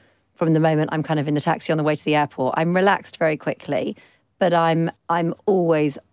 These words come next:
on and I'm always looking for something new and ideas, but that's what drives me. So that switch is never turned off,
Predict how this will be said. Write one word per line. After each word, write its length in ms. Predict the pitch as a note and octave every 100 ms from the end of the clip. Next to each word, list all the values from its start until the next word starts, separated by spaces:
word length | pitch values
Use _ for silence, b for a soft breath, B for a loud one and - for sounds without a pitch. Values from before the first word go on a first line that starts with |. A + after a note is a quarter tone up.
| -
on 460 | D3+ C3+ E3+ A#3+ A#3+ _ _ _ -
and 140 | D#3+
I'm 260 | D#3 D3+ E3 G#3
always 340 | G3 F3+ D#3
looking 440 | F#3 F3 - D3+ D3
for 100 | D#3+
something 480 | D#3+ - E3 D3+
new 180 | E3+ D#3
and 120 | D3
ideas, 400 | C#3+ D#3 G#3 D3+
but 120 | - D#3+
that's 240 | D3+ -
what 140 | E3
drives 420 | - E3+ E3 D3+ -
me. 180 | G2+ -
So 420 | - D3 C#3+ C#3 b b b b _ _ -
that 240 | G3 F#3
switch 340 | - G3 - -
is 120 | D3+
never 200 | D#3 C3
turned 320 | - C#3+ C3+
off, 380 | C3 F#3 A#3+